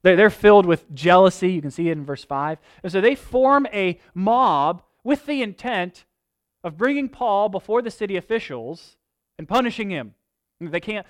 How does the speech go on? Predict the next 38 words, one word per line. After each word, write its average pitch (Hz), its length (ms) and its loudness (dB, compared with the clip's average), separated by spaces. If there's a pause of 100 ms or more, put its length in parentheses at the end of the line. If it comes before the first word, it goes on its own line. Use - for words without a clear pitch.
(100)
find 180 480 -6
Paul, 170 380 -2
and 170 140 -14
so 170 160 -6
they, 151 180 -8 (120)
they 170 120 -6
grab 170 480 -4
Jason, 185 480 -6
and 247 160 -12 (400)
they 190 100 -4
drag 185 480 -2
him 226 240 -4
before 220 260 -4
the 208 80 -6
city 220 240 -8
officials. 208 560 -8 (500)
They're - 60 -20
shouting, 180 320 -4 (240)
"The-, 233 140 -6
these 233 260 -4
men 294 300 2
who 269 140 0
have 202 120 0 (160)
turned 285 300 -2
the 269 60 2
world 247 280 4
upside 226 420 -2
down 262 220 2
have 214 140 -6
come 262 220 0
here 254 180 -2
too," 269 220 -6
and 208 80 -4
that's 240 160 -8
not 277 140 -6
a 214 40 -8
good 180 260 -10
thing, 120 260 -14